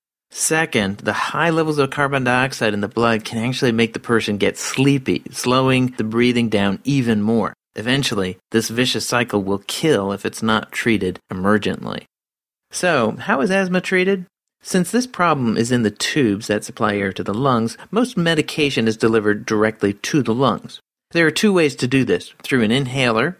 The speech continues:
or through a nebulizer, which is a machine that turns the medication into a mist. The nebulizer is generally used when a person has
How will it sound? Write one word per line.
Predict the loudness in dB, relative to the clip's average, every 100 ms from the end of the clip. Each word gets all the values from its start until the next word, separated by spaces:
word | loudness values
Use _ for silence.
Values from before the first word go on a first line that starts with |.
| -8
or | -2 0 0
through | 0 0
a | 2
nebulizer, | 2 2 2 2 0
which | -2 0 0
is | 0
a |
machine | 0 2 2 2
that | 0 -2
turns | -2 0 2
the | 0
medication | 0 -2 -2 -2 -2
into | -4 -2 0
a |
mist. | 2 2 2 -2 -12 _ _
The | -4
nebulizer | 0 0 0 2 0 0 2 2
is | 2 2 2 0
generally | -2 0 2 2 2 2 0
used | 2 2 0 0
when | -2
a | 0
person | -2 -2 -4
has | -2 -4